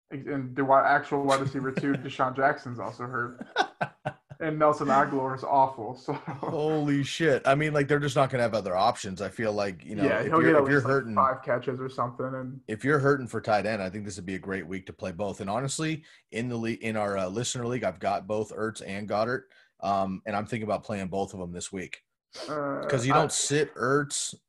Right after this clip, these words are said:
Speaker 2: but, like, I might, I might swap 'em out and play Goddard instead of Ertz, I guess it would be a better move.
Speaker 1: Yeah, I don't know. Like, I, I don't know if I'd wanna, like, double down on this game necessarily, 'cause we could def-,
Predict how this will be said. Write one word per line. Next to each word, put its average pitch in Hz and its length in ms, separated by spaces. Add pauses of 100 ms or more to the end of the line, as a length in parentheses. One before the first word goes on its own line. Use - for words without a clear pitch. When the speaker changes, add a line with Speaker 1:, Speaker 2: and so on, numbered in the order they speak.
(260)
Speaker 2:
but, 120 220
like, 104 400
I 104 80
might, 120 320
I 110 80
might 143 220
swap 107 340
'em 98 140
out 98 160
and - 80
play 90 140
Goddard 87 340
instead 87 320
of 78 60
Ertz, 71 300 (160)
I 87 80
guess 73 280
it 85 80
would 80 100
be 80 140
a 76 40
better 76 240
move. 69 320 (920)
Speaker 1:
Yeah, 139 400 (200)
I 139 80
don't 147 180
know. - 100
Like, 156 180
I, 160 140 (640)
I 151 60
don't 170 140
know 165 120
if 147 120
I'd 143 120
wanna, 135 240
like, 131 280
double 131 320
down 127 260
on 135 100
this 135 140
game 135 240
necessarily, 135 720
'cause 131 480 (160)
we 160 80
could 147 160
def-, 180 220